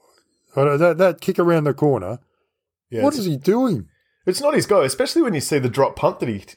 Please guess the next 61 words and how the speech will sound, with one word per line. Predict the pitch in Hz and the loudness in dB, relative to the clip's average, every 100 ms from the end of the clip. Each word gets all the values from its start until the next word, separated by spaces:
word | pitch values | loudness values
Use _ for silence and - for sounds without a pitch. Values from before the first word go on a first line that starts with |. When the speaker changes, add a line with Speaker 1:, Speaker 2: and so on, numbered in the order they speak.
| _ - - | _ -12 -4
Speaker 2:
that | 214 - | -4 -2
first | 254 294 | -4 -4
goal | 165 160 185 | 0 2 2
Speaker 1:
Oh. | 147 | 0
Speaker 2:
he | 110 | -4
kicked, | 104 - _ | -6 -18 _
that | - 220 - | -4 -4 -4
did | 180 | -2
not | 180 151 | 0 0
deviate | 160 165 156 147 - | 0 2 4 2 0
from | 139 | -4
the | 127 | -2
line | 127 131 117 110 | 0 0 0 -2
once | 120 - | -4 -4
it | 120 | -4
left | 117 165 | -4 -2
his, | 180 202 | -4 0
Speaker 1:
Not | 220 196 | 2 2
a | |
Speaker 2:
left | 143 | 2
his | 147 165 | 0 0
Speaker 1:
bit. | 135 | 2
Speaker 2:
boot. | 120 - _ _ _ _ _ _ _ | -2 -4 _ _ _ _ _ _ _
Speaker 1:
Not | 160 175 175 | -4 0 2
a | 156 | 0
bit. | 139 143 117 _ _ - | 0 -2 -4 _ _ -6
But | - 220 | -2 2
you | 269 | 4
know | |
what? | 220 131 | 2 2
He | 139 | 0
can | 165 - 196 202 | 0 0 0 0
kick | 196 | 0
around | 185 180 | 0 0
the | 165 | -2
corner. | 143 170 220 - _ _ | -2 -4 -4 -14 _ _
But | 196 | 2
I, | 190 | 2
but | 165 190 | 2 2
I, | 185 180 165 - _ _ | 4 2 0 -6 _ _
you | 156 170 | -2 2
know, | 147 | 2
and, | 147 156 | 2 2
and | 160 | 2
they | 160 | 2
were | 151 | 2
saying | 160 175 143 | 2 0 2
it | 131 123 | 0 -2
as | 113 | -2
well | 127 | 0
on | 113 | 0
the | 101 | -2
commentary. | 127 139 135 - - _ _ _ | -2 -2 -2 -10 -16 _ _ _
Take | 220 247 247 | -4 -2 -2
your | 208 | 0
time. | 208 240 247 131 | 0 2 0 -2
Stop. | - 226 254 - _ _ _ | -2 0 0 -4 _ _ _
Speaker 2:
Yeah. | 208 240 - | -2 -2 0
Speaker 1:
You | 143 | -2
know, | 170 | -2
and | 190 185 180 170 | 0 0 0 -2